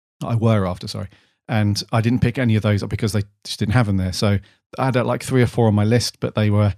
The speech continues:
like I said, either just didn't have them in stock or, um, I know a couple of them are in demand. So, um, but I was after the,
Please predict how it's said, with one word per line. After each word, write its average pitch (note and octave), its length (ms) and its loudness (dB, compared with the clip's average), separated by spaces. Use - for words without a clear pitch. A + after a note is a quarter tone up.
like G2+ 160 -2
I - 20 2
said, G#2 220 0
either G2 240 2
just - 240 -8
didn't G#2 160 -4
have F#2+ 140 -2
them F#2 100 -4
in F#2+ 60 -2
stock G#2+ 380 0
or, F#2+ 200 -6
um, G2+ 320 -2
I G#2+ 60 2
know A2 120 6
a G#2 40 2
couple A#2 240 -2
of F#2+ 80 -6
them G#2 100 -4
are G2+ 80 0
in G2 120 0
demand. G2 380 -2
So, G2+ 300 -2
um, G#2+ 260 2
but A#2+ 160 2
I A#2 60 4
was D#3 260 0
after D3+ 340 0
the, A#2+ 380 2